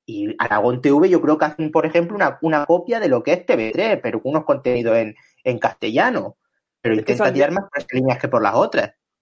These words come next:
Speaker 1: Pero
Speaker 2: Yo
Speaker 1: es que
Speaker 2: creo que con
Speaker 1: la, la
Speaker 2: eso, con lo que dice Compromís, yo creo que saldrían perdiendo las autonómicas pequeñas, porque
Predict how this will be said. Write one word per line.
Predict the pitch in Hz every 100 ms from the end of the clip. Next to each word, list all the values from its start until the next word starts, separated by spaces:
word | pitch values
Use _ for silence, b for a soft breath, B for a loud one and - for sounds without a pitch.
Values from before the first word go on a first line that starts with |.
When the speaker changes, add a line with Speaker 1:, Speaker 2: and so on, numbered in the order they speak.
| _ _ _
Speaker 1:
Pero | - 123
Speaker 2:
Yo | 190
Speaker 1:
es |
que | 233
Speaker 2:
creo | 226
que | 220
con | 202
Speaker 1:
la, | 214
la |
Speaker 2:
eso, | - 240 247 - _ _ _ _ _ _ _ _ _ _ -
con | 170
lo | 165
que | 165
dice | 175 190
Compromís, | 185 180 196
yo | 196
creo | 180
que | 185
saldrían | 185 160 160 180 180
perdiendo | 175 156 156 170
las | 175 147
autonómicas | 147 139 143 160 165 165
pequeñas, | - - 120 107 110 _
porque | 123 - 123 120